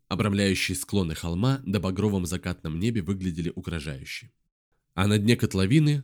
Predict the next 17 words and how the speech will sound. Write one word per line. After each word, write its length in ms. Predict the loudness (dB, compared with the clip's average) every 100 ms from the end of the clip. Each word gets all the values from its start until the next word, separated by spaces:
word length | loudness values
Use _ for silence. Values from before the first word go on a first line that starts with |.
| -6 -2
распахнув 580 | 0 0 -2 0 -2
крылья, 500 | 0 2 4 2 -2 -6 -4
поднималось 640 | -2 0 2 2 0 -2
на 100 | -2
дыбы 220 | -2 -4
чудовище. 680 | -4 -4 -4 -4 -6 -8 -10 _ _ _ _ _ _ _ _ _ _ _ _ -4
Лягушачьи 600 | 0 4 4 4 4 2
ноги 240 | 4 4 2
полусогнуты, 1000 | 2 2 2 2 2 0 -4 -6 -8 -12 _ -2
руки 320 | 2 2 2
с 140 | 0
выпущенными 680 | 2 0 2 -2 0 0 -2
когтями 540 | -2 -8 -2 2 2 0
подняты 760 | -2 0 2 2 -2 -2 -4
в 100 | -4
жесте 440 | -6 -2 -2 0 -2
устрашения. 880 | -2 -4 -6 -6 -6 -8 -10 -14